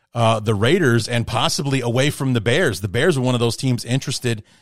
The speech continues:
in bringing him in as a special teams coordinator. He goes to, uh, Green Bay. You see a slight improvement, but this is the kind of stuff that's supposed to be avoided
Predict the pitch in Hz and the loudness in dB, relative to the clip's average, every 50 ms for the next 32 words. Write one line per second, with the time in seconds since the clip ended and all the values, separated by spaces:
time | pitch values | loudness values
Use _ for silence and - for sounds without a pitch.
0 | _ _ _ _ _ - 123 117 95 107 123 135 135 127 117 120 117 104 110 131 | _ _ _ _ _ -4 -4 -2 0 2 2 2 2 2 2 2 2 2 2 2
1 | 170 170 139 113 101 - - - - 117 - - 107 - - 147 180 180 - - | 2 2 2 0 0 -2 -2 -2 0 0 0 -2 -6 -4 -4 -2 -2 -2 -4 -4
2 | - 113 110 104 107 101 104 107 98 120 151 151 143 131 120 117 - - - - | -2 -2 0 0 0 -2 -2 -2 -4 -4 -4 -2 0 0 0 0 -2 -6 -6 -4
3 | 117 110 107 95 _ _ _ _ _ _ _ _ _ _ _ _ _ _ 113 110 | -4 -4 -4 -6 _ _ _ _ _ _ _ _ _ _ _ _ _ _ 0 0
4 | 107 104 104 95 117 135 135 123 117 113 135 160 160 131 120 123 - - 139 123 | 0 -2 -2 0 2 2 4 4 4 4 4 4 4 2 0 -2 -2 -2 0 0
5 | 117 107 - - - 165 165 185 214 - - 143 123 - - 135 127 117 107 113 | 0 0 -2 -4 -2 0 2 2 2 2 0 -2 -4 -2 -2 -2 0 0 0 0
6 | 120 117 107 98 - 135 113 101 95 104 165 180 - 240 202 165 135 127 - 139 | 0 0 -2 -2 -4 -4 -4 -4 -4 -4 -4 -2 -2 -2 -2 -2 -4 -4 -4 -4
7 | 123 117 113 - - - 120 117 - _ 117 110 - - 113 - 135 123 123 - | -2 -2 -4 -4 -2 -2 -2 -4 -2 _ -6 -4 -4 -6 -4 -2 -2 -2 -2 -4
8 | - 110 98 110 104 90 82 107 135 165 175 139 104 87 | -6 -6 -4 -4 -4 -2 -2 -2 0 0 0 -2 -4 -6